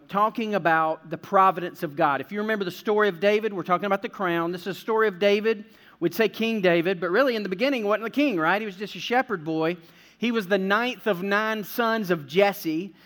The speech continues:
And in that first message that we talked about with providence, it was all about, like,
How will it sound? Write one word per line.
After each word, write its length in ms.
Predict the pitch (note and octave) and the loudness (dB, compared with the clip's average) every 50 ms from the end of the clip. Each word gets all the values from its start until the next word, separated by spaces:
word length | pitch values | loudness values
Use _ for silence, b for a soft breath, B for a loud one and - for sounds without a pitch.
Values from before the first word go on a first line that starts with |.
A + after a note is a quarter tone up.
| B A3+ E3+ B | B -20 -12 B
And 140 | - F3+ F3+ | -2 0 0
in 60 | F#3+ | 2
that 180 | G3 F#3+ F3 - | 0 -2 -2 -2
first 340 | - A#3 A#3 A#3 A3+ - A3 | 0 2 2 2 2 -2 -2
message 520 | G#3 G3+ A3 A#3+ A#3 - G3 F3+ E3+ D#3+ | 0 0 0 0 -2 -2 -2 -2 -2 -2
that 100 | F#3 E3+ | -2 -2
we 80 | E3+ D#3+ | -2 0
talked 200 | A3 G#3 G#3 G3+ | 0 0 2 2
about 160 | G3+ F#3+ F3 | 0 0 0
with 140 | E3+ D#3 - | -2 -6 -2
providence, 640 | - G#3+ A3+ B3 A#3+ F#3 F#3 F3 F3 F3+ - - - - | 0 2 4 4 2 2 0 -2 -2 -4 -8 -10 -4 -4
it 100 | D#4 C4 | -2 -2
was 140 | A#3 G3+ | 0 0
all 180 | A#3+ B3+ C#4+ B3+ | 2 2 2 2
about, 300 | A#3 F#3 G3+ G3 F3+ F#3+ | 2 4 4 4 4 4
like, 240 | F3+ F3+ E3+ E3 | 2 2 0 0